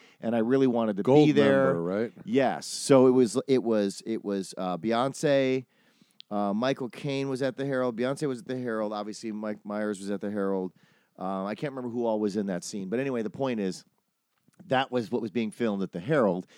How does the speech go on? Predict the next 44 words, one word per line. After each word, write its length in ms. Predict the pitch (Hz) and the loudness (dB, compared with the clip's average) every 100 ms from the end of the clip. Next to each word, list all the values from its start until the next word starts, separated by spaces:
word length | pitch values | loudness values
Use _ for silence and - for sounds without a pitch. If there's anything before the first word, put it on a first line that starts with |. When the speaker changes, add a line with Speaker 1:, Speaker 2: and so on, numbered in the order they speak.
| - - | -8 -4
Speaker 1:
It's 120 | - | -4
the 60 | 147 | -2
scene 220 | 190 175 | 0 0
where 80 | 156 | 2
they 160 | 139 | 2
escape, 540 | 127 - - 127 147 - | 2 -2 -2 0 0 0
and 140 | 123 | -2
they're 100 | 120 | 0
going, 280 | 107 120 120 | 2 2 0
they're 180 | 113 123 | 0 0
on, 80 | 117 | 0
like, 140 | 117 | 0
on 140 | 117 107 | -2 -2
a, 240 | 98 95 - | -2 -2 -4
a 160 | 92 | -4
loading 380 | 92 101 110 117 | -2 -2 -2 -2
dock 320 | 120 117 117 | -2 -2 -2
area. 400 | 117 113 117 110 | -4 -4 -2 -4
They're 100 | 101 | -4
trying 160 | 98 120 | -2 0
to 40 | |
get 60 | 110 | 0
away. 80 | 113 | 0
Anyway, 220 | 151 131 - - - - - | 0 -2 -4 -20 -20 -14 -4
for, 120 | - | 0
if 100 | 175 | 6
you 60 | 196 | 8
ever 120 | 160 | 10
watch 320 | 135 110 - | 8 6 2
it, 120 | 90 | -2
that's, 340 | 156 139 104 - | 4 4 4 4
Speaker 2:
Yeah. 100 | 143 | 4
Speaker 1:
that 120 | 131 | 4
was, 240 | 131 - - | 2 0 -4
Speaker 2:
At 60 | 127 | 0
Speaker 1:
that 40 | |
Speaker 2:
the 60 | 131 | 2
Speaker 1:
was 120 | 131 | 2
all 40 | 113 | 4
Speaker 2:
Herald. 180 | 127 165 | 4 4
Speaker 1:
my 160 | 208 | 4
world, 340 | 135 95 57 - - | 4 2 -4 -10 0
right? 260 | 113 131 | 2 2
Speaker 2:
Okay. 160 | 104 | 0